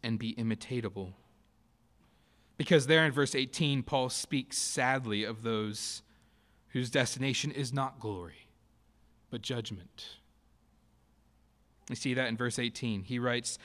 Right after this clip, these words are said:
"For many of whom I have often told you and now tell you even with tears, walk as enemies of the cross of Christ. Their end is destruction. Their God is their belly,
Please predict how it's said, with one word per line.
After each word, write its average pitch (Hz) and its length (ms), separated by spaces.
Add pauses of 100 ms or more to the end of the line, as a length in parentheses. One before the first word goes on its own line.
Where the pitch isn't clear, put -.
(100)
"For 160 160
many 160 580 (240)
of 143 120
whom 180 200
I 170 100
have 160 100
often 170 320
told 196 420
you 202 180
and 165 140
now 180 160
tell 196 260
you 180 200
even 180 340
with 151 220
tears, 139 680 (260)
walk 165 260
as 165 240
enemies 214 440
of 156 120
the 156 80
cross 190 420
of - 140
Christ. - 600 (280)
Their 170 160 (100)
end 202 320
is 160 160
destruction. 156 840 (200)
Their 147 120
God 190 480
is 156 180
their 147 160
belly, 147 600